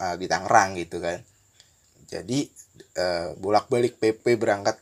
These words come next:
Tangerang, Serang, Tangerang, Serang tuh selama tiga jam lah, kurang lebih tiga jam apa dua jam gitu. Ya pokoknya ada cerita nggak enaknya gitu kan, sempat mengalami, eh, ya keguguran gitulah. Ya,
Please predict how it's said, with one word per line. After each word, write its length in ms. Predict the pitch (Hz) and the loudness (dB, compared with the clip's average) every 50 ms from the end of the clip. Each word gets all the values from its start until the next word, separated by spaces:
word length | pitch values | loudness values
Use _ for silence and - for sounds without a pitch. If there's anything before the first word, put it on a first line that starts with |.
| - | -2
Tangerang, 640 | - 104 95 101 98 - 110 107 110 120 117 123 127 | -2 -2 0 0 0 2 4 4 4 0 -4 -8 -8
Serang, 480 | - - 104 98 98 104 101 101 101 92 | -6 -2 0 0 2 2 0 -2 -2 -6
Tangerang, 260 | 95 92 98 104 104 101 | -6 -6 -6 -8 -8 -8
Serang 180 | 107 104 104 107 - | -8 -8 -8 -8 -10
tuh 80 | 113 107 | -8 -8
selama 400 | - - 98 98 101 101 - - | -6 -4 -4 -6 -6 -6 -12 -14
tiga 340 | - 107 107 104 101 98 98 98 | -14 -10 -6 -2 -2 -2 -2 2
jam 180 | - 135 139 | 2 2 2
lah, 140 | 143 131 - | 2 -4 -6
kurang 240 | - 117 113 107 104 | -6 -6 -4 -4 -4
lebih 180 | 107 107 117 | -6 -6 -8
tiga 240 | 117 - 101 - 104 101 | -10 -10 -6 -4 -4 -4
jam 160 | - - 123 123 | -2 -6 -6 -4
apa 80 | 110 | -6
dua 260 | 107 - 101 98 95 95 107 | -6 -4 -4 -6 -6 -6 -2
jam 220 | - 131 123 113 104 101 | 4 4 4 4 4 0
gitu. 300 | 92 95 90 - 98 90 - _ _ _ - - - - _ _ _ _ _ _ _ _ _ _ | -8 -10 -8 -8 -10 -10 -10 _ _ _ -20 -20 -20 -20 _ _ _ _ _ _ _ _ _ _
Ya 160 | - 95 92 82 | -6 -6 -4 -4
pokoknya 320 | - 85 95 107 127 120 | -2 0 2 4 6 6
ada 80 | 107 - | 6 4
cerita 320 | - 107 98 - 98 98 | 2 -4 -2 -2 -2 -2
nggak 220 | 101 92 95 95 | -2 -2 -4 -4
enaknya 340 | 95 92 87 - - 104 101 95 82 | -2 -2 -2 -2 -2 -6 -6 -6 -6
gitu 160 | 95 87 90 | -6 -8 -8
kan, 160 | - 104 92 | -8 -8 -6
sempat 320 | - - 90 92 - 90 - 87 | -6 -6 -6 -6 -8 -10 -8 -8
mengalami, 760 | 92 87 87 87 87 90 87 87 87 87 87 87 85 - - _ _ _ _ _ _ - _ _ _ _ _ _ _ _ _ _ _ _ _ _ - | -8 -6 -6 -4 -4 -6 -8 -8 -10 -10 -10 -10 -10 -12 -16 _ _ _ _ _ _ -20 _ _ _ _ _ _ _ _ _ _ _ _ _ _ -8
eh, 540 | 87 87 87 85 82 82 82 82 82 80 80 80 - - _ _ _ _ _ _ _ _ _ _ _ _ _ _ _ _ _ _ - | -6 -4 -4 -2 -2 -4 -4 -6 -8 -8 -10 -12 -14 -20 _ _ _ _ _ _ _ _ _ _ _ _ _ _ _ _ _ _ -12
ya 160 | - 175 170 170 | -6 -6 -6 -6
keguguran 960 | - 85 147 85 78 78 107 113 120 120 117 107 104 101 101 98 101 101 98 | -6 -8 -10 -10 -8 -4 0 2 4 6 6 6 6 6 4 2 0 -4 -10
gitulah. 320 | 92 - - 90 - - - - - - _ _ _ _ _ _ _ _ _ _ _ _ _ _ _ _ _ _ _ _ _ _ _ - | -14 -14 -12 -12 -12 -12 -12 -14 -18 -20 _ _ _ _ _ _ _ _ _ _ _ _ _ _ _ _ _ _ _ _ _ _ _ -12
Ya, 160 | 170 175 | -8 -6